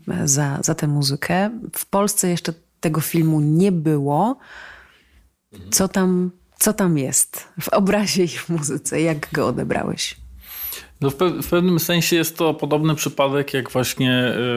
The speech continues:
Speaker 2: y, z po-, z poprzednio omawianym filmem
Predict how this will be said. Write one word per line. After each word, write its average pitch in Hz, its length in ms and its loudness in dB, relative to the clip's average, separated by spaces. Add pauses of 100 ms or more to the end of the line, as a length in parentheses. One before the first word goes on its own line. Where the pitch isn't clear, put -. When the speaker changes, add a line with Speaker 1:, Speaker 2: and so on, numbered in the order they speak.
(140)
Speaker 2:
y, 113 60 -6
z - 360 -8 (180)
po-, 139 260 -2
z - 180 -8
poprzednio 120 460 0
omawianym 113 480 2
filmem 107 500 0